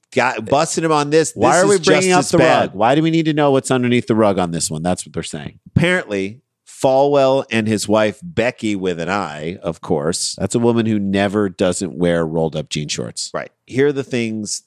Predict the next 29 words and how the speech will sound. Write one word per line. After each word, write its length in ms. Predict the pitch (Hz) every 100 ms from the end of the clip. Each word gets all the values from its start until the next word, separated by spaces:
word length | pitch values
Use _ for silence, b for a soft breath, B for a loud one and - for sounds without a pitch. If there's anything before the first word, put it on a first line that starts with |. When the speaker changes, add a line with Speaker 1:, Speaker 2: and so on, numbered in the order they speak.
| -
Speaker 1:
that 460 | 90 87 - _ -
Becky 640 | 98 - 95 87 82 80 -
has 220 | 101 98
eaten 380 | 110 101 98 82
three 220 | - 110 101
Tide 280 | 104 78
Pods, 280 | 82 71 -
by 140 | - 78
the 80 |
way, 100 | 76
in 80 | 73
her 120 | 78
life. 280 | 73 67 -
Speaker 2:
Yes. 140 | 95 143
Speaker 1:
And 160 | 160
has 160 | 151 123
eaten 180 | 139 117
a 60 |
Gainsburger, 680 | 98 104 107 98 92 76 65
one 180 | 80 95
of 80 | 95
her 100 | 95
dog's, 480 | 90 90 95 90 95
like, 260 | 87 85
meals, 120 | 98
Speaker 2:
Hamburgers, 280 | 104 98 92
Speaker 1:
just 140 | 113 127
Speaker 2:
just 120 |
Speaker 1:
because 100 | 117